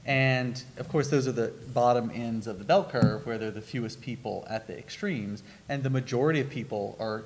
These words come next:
in the middle who have a job and a family and a, you know, at the, the daily concerns maybe overcome those things that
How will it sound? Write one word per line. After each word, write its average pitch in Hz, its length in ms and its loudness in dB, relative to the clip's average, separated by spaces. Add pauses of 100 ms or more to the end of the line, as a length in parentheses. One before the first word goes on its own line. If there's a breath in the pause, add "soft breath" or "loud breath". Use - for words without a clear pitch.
in 104 260 -6
the 110 80 -6
middle 120 460 0 (120)
who 104 280 -4 (120)
have 101 400 -2 (100)
a 104 220 -8
job 120 600 0
and 101 160 -6
a 92 40 -12
family 113 480 -4
and 101 260 -4
a, 98 220 -4
you 123 100 -6
know, 104 180 -4 (140)
at 117 160 -12
the, 107 200 -4 (440 loud breath)
the 127 80 -4
daily 131 300 2
concerns 113 480 -4
maybe 107 220 -4
overcome 104 580 -6
those 98 220 -6
things 95 400 -6
that 95 300 -4